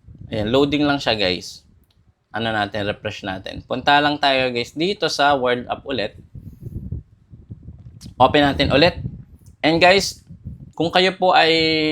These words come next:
um, nakapag-verify na ng inyong iris, i-click nyo din tong invite. Malaki din pwede nyo kitain dito. Invite friends and earn up to nine thousand.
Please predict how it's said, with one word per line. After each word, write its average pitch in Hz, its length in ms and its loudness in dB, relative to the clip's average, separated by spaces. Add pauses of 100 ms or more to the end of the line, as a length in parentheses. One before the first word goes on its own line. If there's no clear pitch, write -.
(240)
um, 120 680 0 (100)
nakapag-verify 127 920 0
na 143 160 -2
ng 120 180 -6
inyong 110 360 -8 (100)
iris, 113 560 0 (560)
i-click 175 320 0
nyo 190 100 2
din 190 140 -4
tong 175 180 -4
invite. 143 540 0 (1200)
Malaki 160 340 2
din 175 140 -2
pwede 170 180 2
nyo 170 160 -4
kitain 143 400 0
dito. 113 480 -2 (400)
Invite 170 640 2
friends 156 400 -2
and 139 240 -2
earn 139 240 0
up 127 160 -4
to 131 80 -4
nine 127 240 -4
thousand. 107 560 0